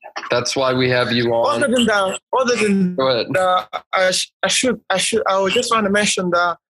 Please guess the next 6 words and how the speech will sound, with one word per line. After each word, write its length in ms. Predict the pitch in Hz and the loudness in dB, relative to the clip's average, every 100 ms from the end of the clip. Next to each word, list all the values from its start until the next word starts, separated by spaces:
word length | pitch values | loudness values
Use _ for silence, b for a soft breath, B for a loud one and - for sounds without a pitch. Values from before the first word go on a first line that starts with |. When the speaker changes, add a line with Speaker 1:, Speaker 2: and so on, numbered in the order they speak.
| _ _ _ _ - | _ _ _ _ 0
Speaker 2:
uh, 260 | 180 170 | 2 2
Ronaldo 420 | 170 240 320 269 240 | 0 0 0 0 -2
Camara, 500 | 262 233 220 220 277 _ _ - - B B _ - | 0 2 2 0 -2 _ _ -20 -20 B B _ -4
it's, 180 | 101 - | -2 0
a 920 | - - - - - _ _ _ _ | -2 -2 -2 -8 -10 _ _ _ _
second. 360 | - - - | -6 -4 -6